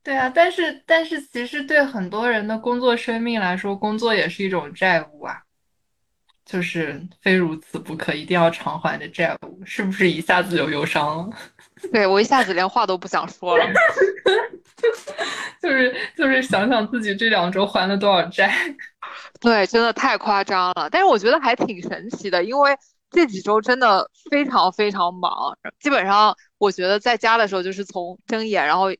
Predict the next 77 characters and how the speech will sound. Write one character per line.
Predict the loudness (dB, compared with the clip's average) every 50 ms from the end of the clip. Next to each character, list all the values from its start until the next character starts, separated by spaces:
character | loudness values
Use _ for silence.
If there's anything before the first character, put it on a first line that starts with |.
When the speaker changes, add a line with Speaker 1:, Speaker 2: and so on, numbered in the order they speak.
| _ _ _
Speaker 2:
工 | -2 -2 -2 0
作 | 0 2 2
到 | 4 2 2
闭 | -2 -6 -12 -10 -8
眼， | -6 -6 -6 -6 -4
但 | -2 0 0
是 | 0 0
这 | 0 0 0
个 | 0 0 -2
期 | -4 -8 -16 -8
间 | -6 -4 -4 -4
我 | -4 -8
居 | -10 _ 0 2
然 | 2 2
还 | 2 2 -2 -2
读 | -4 _ -10 -2
完 | 0 2 2 2
了 | 0 -2
《不 | -4 -6 -4
能 | -4 -4 -4
承 | -6 -10 -12 -8
受 | -4 -2 0
的 | 0 0
生 | -2 -6 -8
命 | -8 -10 -16
之 | -20 -20 -20
轻》， | -20 -20 -20 -20 -20 -20 -20
寻 | -20 -20 -2
找 | 0 2 2 2
米 | 2 0 0
兰 | 0 0 0
昆 | -2 -6 -8 -6
德 | -4 -4 -2 0
拉 | 0 0 0 -2
一 | -4 -6
首 | -8 -8 -8 -8 -8 -8 _ -4
慢， | 0 0 2 2 0 -4
然 | -6 -6
后 | -4 -4
我 | -4 -6
现 | -4 -2 -2
在 | -2 0
在 | 0 0 0 0 -2 -4 _
读 | -18 -18 -18 -18 -4
《笑 | 2 2 4 4
忘 | 4 2 0 0
录》， | 0 -2 -4 -4 -6 _ _ _ _ _ _ _ _
未 | 0 0 0 0
知 | 0 -4 -4 -2 2
我 | 4 4 4
也 | 2 0
读 | -2 -4 0 2
完 | 2 2 2 0
了， | 0 -2 -4 -4 _ _ _ _
我 | -2 0
觉 | 2
得， | 2 2
哇， | 2 2
好 | 0 -2 -2 -2 -2
神 | 0 0 -4 -6 -6 -8
奇！ | -14 -8 -6 -4
没 | -4 -4 -2
想 | -2 0 2
到 | 2 2
我 | 2 2
其 | 0 -4 -6 -4
实 | -2
还 | 0 0 -2
是 | -2
可 | -2 -4
以 | -2
干 | 0 0 0 0
很 | 0 -4
多 | -6 -8 -8
事 | -8 -8 -12 -16
情 | -14 -14 -14 -14
的。 | -14